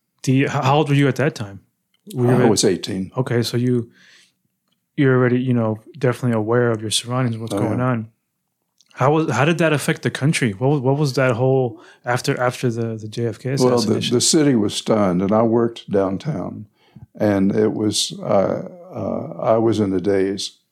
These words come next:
Speaker 2: and I, I didn't go back to my job. I was supposedly on a lunch break. You know, it happened right at, right at one, and I didn't go back to my job because I was just in a daze. And, um, uh, the whole, of course, the whole city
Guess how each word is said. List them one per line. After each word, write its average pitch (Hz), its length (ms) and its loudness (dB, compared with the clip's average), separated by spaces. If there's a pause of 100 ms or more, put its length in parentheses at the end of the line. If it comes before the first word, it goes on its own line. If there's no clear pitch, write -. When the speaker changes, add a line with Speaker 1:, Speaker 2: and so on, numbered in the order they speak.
(420)
Speaker 2:
and 107 200 0
I, 107 280 2
I 113 40 2
didn't 113 460 -2
go 110 160 2
back 113 400 -2
to - 100 -8
my 101 200 0
job. 104 420 0
I 101 80 0
was 104 160 -2
supposedly 110 500 -2
on 98 120 -2
a 90 100 -2
lunch 104 340 -2
break. 90 320 -2
You 101 140 -8
know, 107 120 -10
it 104 120 -12
happened 110 500 -4 (560)
right 95 300 0
at, - 160 -2 (200)
right 104 280 -2
at 113 120 -6
one, 104 560 -4 (520)
and 98 320 0
I 107 100 4
didn't 110 240 0
go 104 140 2
back 107 280 -2
to - 60 -8
my 101 140 0
job 107 380 0
because 107 240 -8
I 104 100 2
was 107 180 -2
just - 280 -6
in 85 100 -8
a 87 80 -10
daze. 98 580 -6 (560)
And, 95 420 -2
um, 101 420 -4 (340)
uh, 101 320 -4
the 113 200 -6
whole, 127 140 0
of 120 60 -6
course, 113 260 0
the 113 80 0
whole 101 220 0
city 98 460 -4